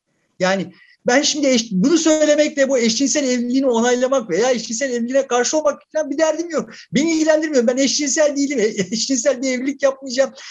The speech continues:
Ve beni ilgilendirmiyor yani. Bir konu var dünyada ve beni ilgilendirmiyorlar. Tamam yani bu konularda ahkam kesmek de istemiyorum. Bilmediğim bir yığın husus var işin içinde. Ama şimdi yani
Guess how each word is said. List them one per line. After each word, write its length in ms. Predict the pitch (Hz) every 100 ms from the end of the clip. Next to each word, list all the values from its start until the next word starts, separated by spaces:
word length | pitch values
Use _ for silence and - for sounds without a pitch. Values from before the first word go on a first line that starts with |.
| - -
Ve 280 | 269 277 175
beni 160 | 330
ilgilendirmiyor 720 | 392 330 311 311 320 330 262 160
yani. 300 | 139 127 202
Bir 280 | 339 339
konu 300 | - 349 381
var 260 | 339 311 262
dünyada 360 | 277 254 269 359
ve 100 | 330
beni 160 | 339
ilgilendirmiyorlar. 840 | 359 339 330 320 330 320 269 165 98 _ _ _ _
Tamam 200 | - 392
yani 260 | 359 302 226
bu 360 | 143 220 247 175
konularda 480 | 226 277 320 320 247
ahkam 320 | 190 311 311
kesmek 420 | 285 233 349 330
de 60 | 285
istemiyorum. 720 | 220 - 339 339 262 143 120 -
Bilmediğim 640 | 269 302 254 262 294 143
bir 60 | 185
yığın 300 | 285 302 175
husus 440 | 185 - 302 -
var 140 | 320
işin 220 | 240 - 247
içinde. 560 | 226 240 220 180 - _ _ _ _ _ _ -
Ama 440 | 220 311 247 107
şimdi 600 | - - 233 277 208 131 -
yani 420 | 131 165 185 -